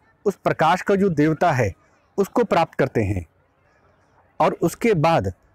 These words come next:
जो शुक्ल पक्ष है, चंद्रमा की दो गति हैं, शुक्ल पक्ष और कृष्ण पक्ष। एक में, शुक्ल पक्ष में चंद्रमा नित्य प्रतिदिन प्रति रात्रि अपनी ज्योति को बढ़ाता रहता है और पौर्णमासी में पूर्ण हो जाता है। दूसरी कृष्ण पक्ष,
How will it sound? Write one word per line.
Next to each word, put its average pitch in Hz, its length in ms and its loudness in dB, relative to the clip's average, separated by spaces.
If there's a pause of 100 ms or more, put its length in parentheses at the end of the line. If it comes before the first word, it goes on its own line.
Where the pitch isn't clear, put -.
(100)
जो 170 140 0
शुक्ल - 380 0
पक्ष - 280 -2
है, 107 160 0 (280)
चंद्रमा 170 340 2
की 208 160 0
दो 175 180 0
गति 165 280 0
हैं, 156 160 -2 (240)
शुक्ल 190 320 -2
पक्ष - 320 -4 (120)
और 151 220 0
कृष्ण 170 320 -2
पक्ष। 117 200 -4 (360)
एक 180 200 0
में, 160 240 0 (280)
शुक्ल 196 300 0
पक्ष 170 240 -2
में 170 180 0
चंद्रमा 160 520 0 (380)
नित्य 170 400 0 (300)
प्रतिदिन 165 500 0 (120)
प्रति 165 220 0
रात्रि 170 460 0 (340)
अपनी 175 260 0
ज्योति 156 360 0
को 156 260 -2 (200)
बढ़ाता 139 420 2
रहता 139 280 2
है 147 180 0 (200)
और 147 120 2
पौर्णमासी 156 580 0
में 147 180 0 (260)
पूर्ण 175 180 2
हो 131 100 0
जाता 113 280 0
है। 92 180 -6 (340)
दूसरी 175 360 0
कृष्ण - 520 -4
पक्ष, - 320 -2